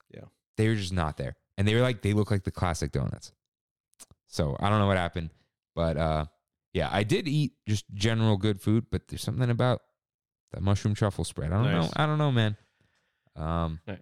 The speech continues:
Speaker 2: I'm looking forward to Thanksgiving.
Speaker 1: Yeah, me too.
Speaker 2: I'm hungry now.
Speaker 1: Me too.
Speaker 2: Very
Speaker 1: I'm making
Speaker 2: soon.
Speaker 1: the turkey.
Speaker 2: Ooh.
Speaker 1: Yeah.
Speaker 2: How's that gonna go?
Speaker 1: We'll see.
Speaker 2: Did you brine it?
Speaker 1: Uh, I haven't
Speaker 2: You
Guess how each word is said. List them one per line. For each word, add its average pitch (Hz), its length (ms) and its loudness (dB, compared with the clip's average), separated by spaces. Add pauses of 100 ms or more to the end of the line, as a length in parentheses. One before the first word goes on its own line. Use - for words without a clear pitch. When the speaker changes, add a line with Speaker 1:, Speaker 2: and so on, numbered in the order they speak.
(240)
Speaker 2:
I'm 95 140 -2
looking 92 240 0
forward 87 260 0
to - 60 -8
Thanksgiving. 73 400 -10 (160)
Speaker 1:
Yeah, 101 160 -10
me 101 100 -10
too. - 120 -8
Speaker 2:
I'm 82 100 -2
hungry 76 260 -2
now. 76 280 -10
Speaker 1:
Me - 100 -14
too. - 140 -12
Speaker 2:
Very 104 60 -4
Speaker 1:
I'm 117 40 2
making 127 160 2
Speaker 2:
soon. 117 60 2
Speaker 1:
the 107 40 2
turkey. 107 340 -4 (460)
Speaker 2:
Ooh. 73 640 -4
Speaker 1:
Yeah. 101 120 -10 (480)
Speaker 2:
How's 76 100 -2
that 76 120 0
gonna 76 180 -2
go? 76 220 -4 (220)
Speaker 1:
We'll 160 100 -8
see. 311 180 -8
Speaker 2:
Did - 40 -16 (600)
you 87 80 0
brine 87 260 2
it? 160 120 0 (540)
Speaker 1:
Uh, 107 500 2
I 107 80 -4
haven't 110 560 -2
Speaker 2:
You - 60 -20